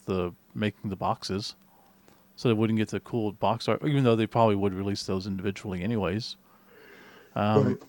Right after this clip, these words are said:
Speaker 1: so you probably get double sales from some people. But yeah, there's
Speaker 2: Yeah,
Speaker 1: no
Speaker 2: so.
Speaker 1: reason not to do it.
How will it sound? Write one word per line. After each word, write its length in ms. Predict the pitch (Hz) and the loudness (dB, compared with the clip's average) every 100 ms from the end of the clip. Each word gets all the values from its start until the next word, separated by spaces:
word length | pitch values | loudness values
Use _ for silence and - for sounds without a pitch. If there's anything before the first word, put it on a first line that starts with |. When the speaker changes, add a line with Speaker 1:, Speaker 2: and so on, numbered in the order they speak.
| _ | _
Speaker 1:
so 240 | - 139 120 | 0 6 6
you 160 | 117 | 6
probably 240 | - 113 101 | 2 0 0
get 160 | 98 | -2
double 220 | 104 98 | -2 -2
sales 560 | 95 104 107 104 113 - - _ - | -2 0 0 0 -4 -10 -20 _ -16
from 200 | - 107 | -8 -6
some 220 | - 113 | -2 -2
people. 380 | 113 101 123 135 _ _ _ _ _ _ - _ _ - | -2 -4 -4 -6 _ _ _ _ _ _ -20 _ _ 0
But 240 | 156 147 | 4 4
yeah, 160 | 143 143 | 2 0
there's 140 | 127 | 2
Speaker 2:
Yeah, 80 | 131 | 2
Speaker 1:
no 80 | 156 | 2
Speaker 2:
so. 80 | 170 | 2
Speaker 1:
reason 360 | 175 147 110 | 2 0 0
not 240 | 95 101 - | 0 -2 -4
to 80 | 160 | -8
do 260 | 143 123 113 | -4 -2 -2
it. 140 | - | -4